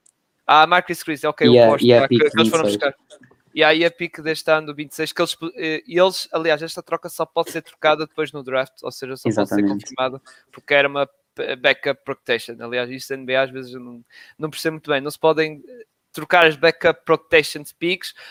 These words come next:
Speaker 1: mas na altura do draft, ou lá está,
Speaker 2: Sim.
Speaker 1: dias antes do draft, podes trocar e depois ser
Speaker 2: Exatamente.
Speaker 1: oficializado. Mas pronto, isso são outros temas.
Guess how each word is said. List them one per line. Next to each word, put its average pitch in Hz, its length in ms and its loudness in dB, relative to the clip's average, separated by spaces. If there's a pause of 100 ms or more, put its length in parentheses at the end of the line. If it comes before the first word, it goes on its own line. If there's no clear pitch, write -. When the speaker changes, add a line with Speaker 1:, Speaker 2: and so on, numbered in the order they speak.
(120)
Speaker 1:
mas 175 240 4
na 190 80 0
altura 180 400 2
do 156 60 -12
draft, 170 380 4
ou 156 440 4
lá 147 100 2
está, 151 220 2
Speaker 2:
Sim. - 80 0
Speaker 1:
dias 175 300 4
antes 170 220 2
do 180 80 -2
draft, 170 400 2
podes 175 240 4
trocar 120 540 0
e 123 200 -12
depois 113 300 0
ser 156 100 -4
Speaker 2:
Exatamente. 151 180 0
Speaker 1:
oficializado. 135 540 -6 (240)
Mas 143 160 -8
pronto, 117 260 -14
isso 135 160 -12
são 135 340 -12
outros - 280 -8
temas. 117 380 -14